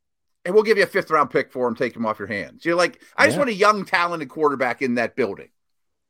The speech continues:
Speaker 2: Right. If they decide not to do it in the draft, I could absolutely
Speaker 1: Yeah, yeah, yeah. Right.
Speaker 2: kinda like how they, they, they took a flyer on Locke, Drew Lock last year. It's
Speaker 1: Right,
Speaker 2: like, "Well,
Speaker 1: right.
Speaker 2: didn't beat out Geno. He wasn't our guy, but, you know, let's, let's check out one of these other talented guys and see if we
Speaker 1: Mm-hmm.
Speaker 2: can, uh, develop something there." Yeah. And, and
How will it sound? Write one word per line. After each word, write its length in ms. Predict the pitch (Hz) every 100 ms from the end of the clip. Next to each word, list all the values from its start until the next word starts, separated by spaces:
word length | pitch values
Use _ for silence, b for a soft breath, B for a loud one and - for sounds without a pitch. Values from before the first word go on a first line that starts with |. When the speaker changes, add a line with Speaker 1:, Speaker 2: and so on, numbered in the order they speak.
| _ _ _ _ _ _ -
Speaker 2:
Right. 240 | 127 143
If 120 | 117
they 100 | 143
decide 240 | 131 151 135
not 160 | 135 -
to 60 |
do 160 | 120 139
it 40 |
in 80 | 123
the 60 | 107
draft, 360 | 107 131 -
I 100 | 131
could 100 | 135
absolutely 380 | 135 160 220 151
Speaker 1:
Yeah, 60 | 170
yeah, 60 |
yeah. 140 | 156 104 -
Right. 120 | 147
Speaker 2:
kinda 160 | 151 175
like 100 | 170
how 80 | 175
they, 180 | 170 151
they, 260 | 139 156 147 - -
they 100 | 147
took 160 | 202
a 60 | 170
flyer 340 | - 170 160
on 140 | 151 139
Locke, 380 | 127 135 151 - -
Drew 160 | 151
Lock 260 | 139 139 -
last 260 | 120 123
year. 100 | 135
It's 40 | 262
Speaker 1:
Right, 120 | 160
Speaker 2:
like, 80 | 127
"Well, 140 | 240 302
Speaker 1:
right. 140 | 190
Speaker 2:
didn't 200 | 180 180
beat 140 | 180 185
out 160 | 185
Geno. 400 | 147 170 180 233 b b b
He 80 | 165
wasn't 240 | 190 165
our 80 | 160
guy, 220 | 156 170
but, 220 | 180 165 156
you 120 | 143
know, 60 | 180
let's, 260 | 180 185
let's 140 | 175 175
check 180 | 196 180
out 120 | 175
one 80 | 180
of 60 |
these 120 | 180
other 140 | 190 285
talented 360 | - 87 -
guys 260 | 80 76 107
and 100 | 107
see 140 | -
if 60 | 113
we 80 | 135
Speaker 1:
Mm-hmm. 40 | 104
Speaker 2:
can, 140 | 104 - b b b
uh, 200 | 113 107
develop 360 | 110 117 123 117
something 300 | 135 117 131
there." 220 | 190 -
Yeah. 240 | 135 226 -
And, 240 | 98 92 -
and 180 | 120